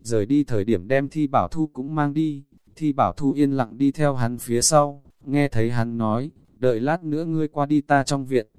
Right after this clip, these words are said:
ta có việc cùng ngươi nói." "Là, dân nữ tuân mệnh." Thi Bảo Thu cũng không nói nhiều cái gì, khuôn mặt bình đạm ứng hạ. Cảnh Vương trong lòng bỗng nhiên liền có một cổ tử nghẹn khuất,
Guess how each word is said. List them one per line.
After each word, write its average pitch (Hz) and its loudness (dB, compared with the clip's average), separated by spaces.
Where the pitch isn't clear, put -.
ta 139 2
có 120 -6
việc 131 -2
cùng 107 -6
ngươi 139 -2
nói." 120 -2
"Là, 98 -2
dân 135 -2
nữ 147 0
tuân 143 -2
mệnh." 120 0
Thi 151 -2
Bảo 117 2
Thu 156 -2
cũng 131 -8
không 139 -4
nói 123 0
nhiều 139 2
cái 113 -4
gì, 120 -2
khuôn 147 -6
mặt 110 -2
bình 101 -2
đạm 101 -2
ứng 113 -6
hạ. 139 -4
Cảnh 95 -2
Vương 139 -2
trong 135 -2
lòng 101 -2
bỗng 151 -6
nhiên 147 2
liền 101 2
có 113 -6
một 143 -8
cổ 101 -8
tử 98 -4
nghẹn 104 -6
khuất, 165 0